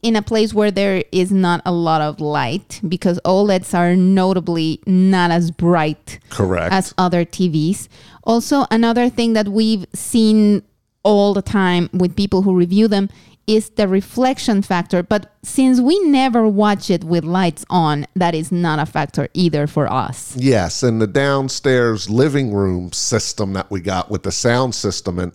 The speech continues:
Speaker 2: everything, that is an L E D L C D by Sony. It's a Bravia. It's one of the top of the line. So we have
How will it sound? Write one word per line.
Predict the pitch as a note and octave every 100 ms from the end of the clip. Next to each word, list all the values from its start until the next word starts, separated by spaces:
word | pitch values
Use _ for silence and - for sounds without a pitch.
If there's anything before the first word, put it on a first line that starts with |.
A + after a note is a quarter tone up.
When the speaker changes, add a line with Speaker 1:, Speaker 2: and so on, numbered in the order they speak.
| -
Speaker 2:
everything, | F2 D#2+ E2+ - E2+ D#2+ E2 _ _ _ -
that | B2+
is | A#2 A2
an | G#2+
L | G#2 A2 G2+
E | G2
D | E2 A2 G#2+ A#2
L | G2+ E2+
C | - G2+ F2+
D | D#2 D#2+ D2 D#2+ _ _ _ _ -
by | G2+ F2+ F2 D#2 - _ _
Sony. | - - C3+ A2+ F#2+ F2+
It's | -
a | F#2
Bravia. | F#2+ G2+ F#2+ D#2+ E2 E2+
It's | -
one | G2 G2+
of | F2
the | E2+
top | - G2 F2 F2
of |
the | E2+
line. | F#2 G#2 G#2 F#2 F2
So | F#2 - G2
we | F#2+ C3 C#3
have | B2+ B2 A#2 A2 G#2 -